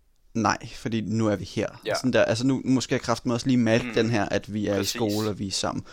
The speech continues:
Speaker 1: Og så blev jeg til klokken, hvad, halv, hvad var klokken, tre?
Speaker 2: Ja, jeg tror, jeg tror, vi spillede alligevel i, i
Speaker 1: Ja.
Speaker 2: to. Ja, med pause, men
Speaker 1: Ja, ja.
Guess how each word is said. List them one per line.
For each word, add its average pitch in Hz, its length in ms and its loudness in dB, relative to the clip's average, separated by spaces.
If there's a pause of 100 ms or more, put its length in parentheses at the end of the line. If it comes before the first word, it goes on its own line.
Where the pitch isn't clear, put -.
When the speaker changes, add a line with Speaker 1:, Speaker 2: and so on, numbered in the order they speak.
(220)
Speaker 1:
Og 127 140 -2
så 156 80 0
blev 110 460 -2
jeg 113 220 4
til 117 140 -8
klokken, 104 340 -2
hvad, 101 360 -2
halv, 113 160 -4 (140)
hvad 117 180 -4
var 113 100 -4
klokken, 110 240 -6
tre? 131 300 -8 (580)
Speaker 2:
Ja, 123 100 4
jeg 139 180 2
tror, 127 240 -8 (240)
jeg 101 140 -12
tror, 127 100 -10
vi 131 80 -10
spillede 127 300 -12
alligevel 117 240 -14
i, 104 40 -12 (160)
i 80 80 -20
Speaker 1:
Ja. 110 100 -6
Speaker 2:
to. 113 200 -14 (480)
Ja, - 160 -4 (140)
med - 80 -10
pause, - 440 -10
men - 160 -20 (160)
Speaker 1:
Ja, 117 100 4
ja. 101 140 0